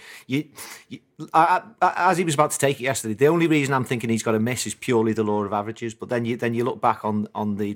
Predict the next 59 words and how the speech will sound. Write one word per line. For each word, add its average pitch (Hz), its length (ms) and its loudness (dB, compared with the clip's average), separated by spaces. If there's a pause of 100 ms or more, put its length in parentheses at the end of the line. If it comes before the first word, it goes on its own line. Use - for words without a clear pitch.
the 101 80 -10
shape 131 400 -2
of 113 80 -4
his 117 120 0
penalties, 104 680 -6 (280)
and 113 120 -4
it 120 80 -4
is 131 160 0
a 117 80 2
lovely 113 240 0
shape, 110 320 -4
that 104 140 -2
one 107 160 -4
typically 107 380 -8
that 101 120 -6
he 101 80 -8
puts - 240 -12
in 101 80 -6
the, 101 80 -6
in 104 160 -10
the 104 60 -8
bottom 101 300 -6
left 98 300 -8
corner. 107 440 -2 (460)
Um, 104 400 -2
and 120 360 -6
yeah, 139 220 -6 (100)
it's, - 280 -12
um, 113 300 -2
it, 110 220 -10
it's - 180 -10
an 131 80 -2
almost, 131 300 -4
it's - 100 -10
almost 131 320 -4
a 113 40 -8
certain 107 380 -2
goal, 104 300 -4 (180)
which, - 220 -10
um, 104 380 -4 (360)
don't 120 80 -2
wanna 113 100 2
put 110 220 -6
the, 101 200 -2
uh, 101 100 -4
the 101 60 -8
kibosh 104 480 -2
on 98 80 -2
his 98 140 -6
next 107 240 -4
one, 110 160 0
could - 180 -2
come - 120 4
in - 60 4
the 131 80 0
derby. 127 480 2
<laughs> - 440 -4
But, 120 140 4
um, 120 480 2